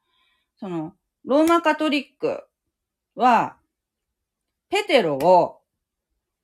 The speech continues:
初代の法王にしてるんですよ。初代の法王は、カトリックの初代の法王はペテロ。で、イエス様、イエス様のね、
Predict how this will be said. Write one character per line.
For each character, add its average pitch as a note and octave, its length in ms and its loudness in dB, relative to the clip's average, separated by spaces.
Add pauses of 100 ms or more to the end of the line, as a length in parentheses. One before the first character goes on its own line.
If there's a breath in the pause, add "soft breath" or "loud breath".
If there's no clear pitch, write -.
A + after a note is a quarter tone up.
初 - 240 -2
代 C#4 220 4
の D#3+ 140 -4
法 B3+ 300 0
王 C#4+ 180 6
に G3 100 -4
し - 120 -14
て D3+ 120 -8
る C3 80 -14
ん C3 60 -12
で G#2+ 80 -18
す - 120 -20
よ。 A#2 180 -18
初 D#4 180 -4
代 D#4+ 180 6
の G3+ 140 -6
法 F3+ 180 -6
王 D#3 140 -4
は、 - 260 -10
カ B3 120 -10
ト D4+ 100 -4
リ D#4+ 100 -2
ッ - 80 -12
ク - 80 -6
の E3 100 -2
初 A#3 160 -6
代 F#3+ 200 -2
の D3 80 -6
法 C#3 320 -8
王 C3+ 40 -12
は C3 100 -12
ペ A#3+ 180 -6
テ G#3 160 0
ロ。 - 160 -8 (2000 soft breath)
で、 E4 420 -2 (1400)
イ D4 140 -4
エ G4 140 -2
ス - 220 -16
様、 F3 460 -6 (1700)
イ C4+ 100 -4
エ E4+ 100 -2
ス D#4+ 120 -14
様 E3 240 -6
の C3+ 100 -16
ね、 A#3 320 -6